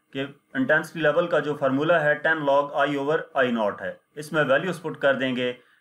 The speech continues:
तो इंटेंसिटी लेवल इक्वल आ जाएगा टेन log I की वैल्यू three point two into ten power minus six divided by I naught की वैल्यू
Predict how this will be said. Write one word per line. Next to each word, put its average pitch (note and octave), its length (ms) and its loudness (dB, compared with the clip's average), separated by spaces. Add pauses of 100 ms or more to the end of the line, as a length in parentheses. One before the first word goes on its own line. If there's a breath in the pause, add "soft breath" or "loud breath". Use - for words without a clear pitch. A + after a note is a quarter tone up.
(120)
तो C#3 60 -2
इंटेंसिटी D#3 480 0
लेवल D3+ 340 2
इक्वल D3 300 0
आ C3+ 120 4
जाएगा C3+ 400 2 (500)
टेन D#3+ 240 2
log C#3+ 320 2 (540)
I D3+ 200 0
की E3 80 -6
वैल्यू D3+ 320 0
three D#3+ 280 -6
point D3+ 200 0
two E3 200 -4
into D3 300 -2
ten C#3+ 200 0
power C#3 200 2
minus D3 460 0
six E3 260 -6 (140)
divided C3+ 440 0
by A#2 160 4 (400 soft breath)
I D3 140 0
naught D#3 300 0
की D#3+ 80 -4
वैल्यू C#3 500 0